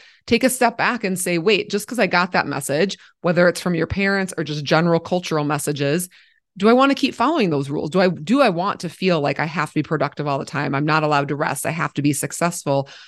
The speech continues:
Or do I want to take a step back and say, "Wait a second, no, my worth comes from something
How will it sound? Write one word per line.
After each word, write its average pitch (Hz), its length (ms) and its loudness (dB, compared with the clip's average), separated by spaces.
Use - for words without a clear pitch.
Or 202 40 6
do 208 100 8
I 233 60 8
want 240 160 4
to 240 40 -4
take 254 140 2
a 196 60 0
step 180 280 -2
back 185 280 -2
and 160 100 -4
say, 156 160 -2
"Wait 185 340 2
a 185 40 -2
second, 143 480 -6
no, 175 240 2
my 170 180 2
worth 175 460 0
comes 170 320 -6
from 160 120 -4
something 156 480 -2